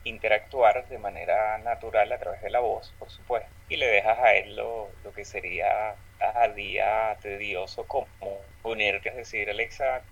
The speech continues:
comienza la reunión y él va a encender el equipo, este, va a digitar el teléfono para unirte al conference, bueno, va a arrancar la reunión,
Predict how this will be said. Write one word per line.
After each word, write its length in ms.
comienza 420
la 120
reunión 440
y 300
él 140
va 60
a 40
encender 280
el 100
equipo, 600
este, 320
va 120
a 40
digitar 460
el 120
teléfono 680
para 140
unirte 300
al 80
conference, 640
bueno, 180
va 80
a 60
arrancar 400
la 100
reunión, 600